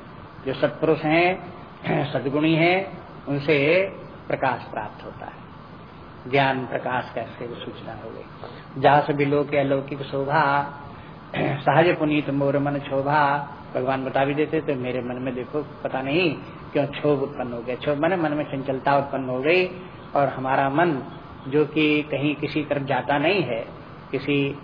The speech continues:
पर स्त्री की तरफ तो हमारा मन जाता, जाने का सवाल ही नहीं है, लेकिन इनको देख करके हमारे मन में चंचलता उत्पन्न हो गई। तो ये है जास बिलौकिक अलौकिक शोभा, इनकी शोभा अलौकिक शोभा है।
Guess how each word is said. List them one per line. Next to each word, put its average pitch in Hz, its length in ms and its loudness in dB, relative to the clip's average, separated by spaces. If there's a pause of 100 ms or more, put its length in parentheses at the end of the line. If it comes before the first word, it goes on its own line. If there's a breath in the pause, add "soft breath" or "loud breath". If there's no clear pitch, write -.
(200)
पर 160 140 8
स्त्री 156 300 0
की 151 120 -2
तरफ 143 280 0
तो 143 60 2
हमारा 135 300 2
मन 139 200 0
जाता, 131 280 0
जाने 131 320 -2
का 135 80 -2
सवाल 135 320 -2
ही 175 140 4
नहीं 139 200 2
है, 143 400 0 (280)
लेकिन 135 240 -2
इनको 135 300 -2
देख 135 240 -2
करके 139 260 -2
हमारे 131 340 -2
मन 127 140 -4
में 151 360 2 (400)
चंचलता 135 540 2
उत्पन्न 135 260 0
हो 120 60 -6
गई। 104 340 -12 (720)
तो 127 60 -4
ये 135 200 2
है 151 440 0
जास 143 280 2
बिलौकिक 139 560 2
अलौकिक 143 400 -2
शोभा, 139 420 0
इनकी 135 320 -4
शोभा 139 340 0
अलौकिक 143 500 0
शोभा 123 280 -6
है। - 180 -10